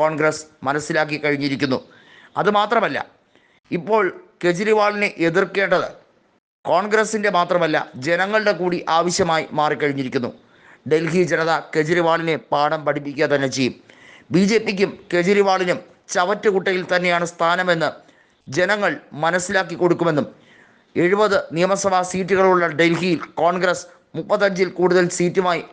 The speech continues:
അധികാരത്തിലെത്തുമെന്നും വ്യക്തമാക്കിക്കൊണ്ട് എ ഐ സി സി അധ്യക്ഷൻ മല്ലികാർജ്ജുൻ ഖാർഗെ പറഞ്ഞിരിക്കുകയാണ്. ഒരു കാര്യം വ്യക്തമായി കഴിഞ്ഞിരിക്കുന്നു, കോൺഗ്രസിൻ്റെ സ്വാധീനം ഉപയോഗിച്ച്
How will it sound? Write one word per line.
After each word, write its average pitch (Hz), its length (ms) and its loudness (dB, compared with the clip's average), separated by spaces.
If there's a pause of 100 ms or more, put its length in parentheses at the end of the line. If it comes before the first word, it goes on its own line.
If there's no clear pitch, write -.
(140)
അധികാരത്തിലെത്തുമെന്നും 185 1000 0 (520)
വ്യക്തമാക്കിക്കൊണ്ട് 180 840 0 (440)
എ 156 180 8
ഐ 185 100 2
സി 170 140 -4
സി 180 140 2
അധ്യക്ഷൻ 151 340 -2 (160)
മല്ലികാർജ്ജുൻ 160 560 0
ഖാർഗെ 147 260 0 (120)
പറഞ്ഞിരിക്കുകയാണ്. 135 600 -2 (800)
ഒരു 226 180 4
കാര്യം 208 280 0 (160)
വ്യക്തമായി 175 480 0
കഴിഞ്ഞിരിക്കുന്നു, 127 440 -4 (640)
കോൺഗ്രസിൻ്റെ 202 640 0 (340)
സ്വാധീനം 196 520 0
ഉപയോഗിച്ച് 180 440 2